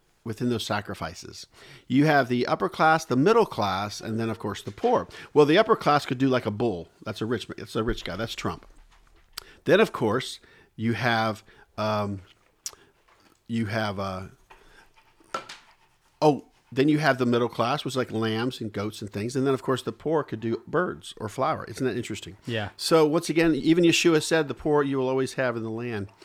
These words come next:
Speaker 1: Uh,
Speaker 2: So he was just repeating Deuteronomy.
Speaker 1: I'm telling you, Deuteronomy fifteen twelve. "And if thy brother, a Hebrew man or a Hebrew woman, be sold unto thee and serve thee six years, then in the seventh year thou shalt let him go free from thee." Once again, this is not about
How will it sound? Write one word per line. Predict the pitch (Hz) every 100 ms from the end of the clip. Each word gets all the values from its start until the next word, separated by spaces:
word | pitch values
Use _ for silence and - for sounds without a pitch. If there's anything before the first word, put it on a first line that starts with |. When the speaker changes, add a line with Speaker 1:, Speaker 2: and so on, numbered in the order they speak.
| - - - -
Speaker 1:
Uh, | 110 110 107 107
Speaker 2:
So | -
he | 139 220
was | 165
just | 139
repeating | 127 - 131
Deuteronomy. | 120 123 131 190 123 87 - -
Speaker 1:
I'm | 139
telling | - 190 214
you, | 110
Deuteronomy | 104 135 156 156 156 139
fifteen | - 175 - 170
twelve. | 165 170 170 - - -
"And | 160 196
if | 214
thy | 196
brother, | 180 160 240 269
a | 190
Hebrew | 139 262 302 247 170
man | 160 175
or | 196 156
a |
Hebrew | 139 254 226 190
woman, | 156 165 180
be | 160
sold | 160 - 240 254
unto | 202 - 269
thee | 170 143
and | 139
serve | - - 302 311
thee | 160 160
six | - 294 - -
years, | 240 196 151 151 - - - -
then | 110 220
in | 285
the | 277
seventh | - 247 254 214
year | 196 190 190 -
thou | - 170 185
shalt | - 156 147
let | 147 151
him | 143
go | 117 123
free | - 117 120
from | 117 - 110 107
thee." | 110 98
Once | 87 117
again, | 131 127
this | 139 131
is |
not | 135 139
about | 131 127 -